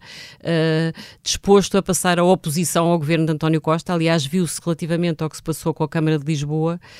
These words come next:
que, pelo contrário, o Presidente da República deu uma cobertura, até se calhar surpreendente,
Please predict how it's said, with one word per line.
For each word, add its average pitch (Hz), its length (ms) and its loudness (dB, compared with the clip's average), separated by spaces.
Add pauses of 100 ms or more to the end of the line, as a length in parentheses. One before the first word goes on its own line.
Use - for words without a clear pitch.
(320)
que, - 60 -20
pelo 180 180 0
contrário, 165 460 2
o 160 40 -6
Presidente 156 280 -2
da 160 80 -2
República 160 500 -4
deu 165 220 0
uma 165 260 0 (100)
cobertura, 175 680 0
até 147 180 -2
se - 80 -8
calhar 151 300 -2
surpreendente, 160 1000 -2